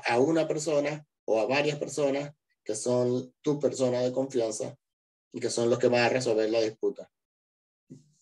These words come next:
Estas personas, por ejemplo, si tú... Eh, y también resolvemos otro problema, que es el de crear canales para una moneda específica, si alguien me escribe de, no sé, de Zimbabue,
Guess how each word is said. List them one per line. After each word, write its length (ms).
Estas 280
personas, 380
por 140
ejemplo, 340
si 200
tú... 460
Eh, 300
y 200
también 300
resolvemos 640
otro 240
problema, 340
que 100
es 60
el 120
de 120
crear 340
canales 600
para 240
una 160
moneda 220
específica, 640
si 140
alguien 280
me 100
escribe 360
de, 460
no 120
sé, 220
de 140
Zimbabue, 600